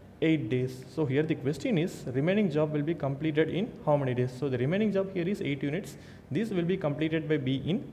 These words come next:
eight days. I hope that you understood the concept, right?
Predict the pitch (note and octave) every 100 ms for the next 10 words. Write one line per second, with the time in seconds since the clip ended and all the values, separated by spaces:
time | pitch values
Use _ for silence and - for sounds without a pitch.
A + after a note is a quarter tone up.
0 | - C#3 B2+ B2 A#2+ - - - - C3+
1 | C3 G#3 G#3+ G#3+ D#3 C3+ C3+ D3+ D#3 C#3
2 | C3 B2+ C3 - - - - - D3+